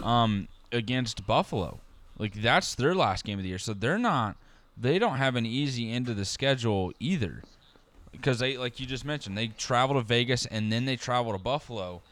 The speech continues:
after having a three-game home stretch here against, what is it, Cincinnati, Kansas City, and New England,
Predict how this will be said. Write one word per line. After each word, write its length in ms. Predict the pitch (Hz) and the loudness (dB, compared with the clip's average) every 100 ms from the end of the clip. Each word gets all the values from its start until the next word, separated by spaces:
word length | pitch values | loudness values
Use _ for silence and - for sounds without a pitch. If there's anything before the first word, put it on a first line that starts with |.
| _ _ _ 117 | _ _ _ 2
after 280 | 123 127 | 2 2
having 220 | 120 127 110 | 2 2 -2
a 60 | |
three-game 520 | - 127 143 127 110 | -6 -4 -2 0 0
home 260 | 101 131 156 | 0 -2 -2
stretch 260 | - 104 - | -4 -4 -4
here 180 | 107 | -6
against, 400 | 104 110 113 - - _ _ _ _ | -6 -8 -12 -14 -16 _ _ _ _
what 160 | 107 98 | 0 2
is 140 | 90 | 0
it, 100 | - | -4
Cincinnati, 600 | - 135 - 120 117 113 | 0 0 0 0 2 0
Kansas 340 | - 120 101 | 0 -2 0
City, 260 | - 120 110 | -2 0 0
and 80 | 95 | 0
New 140 | 95 | 0
England, 420 | 131 110 90 90 | 0 0 -2 -4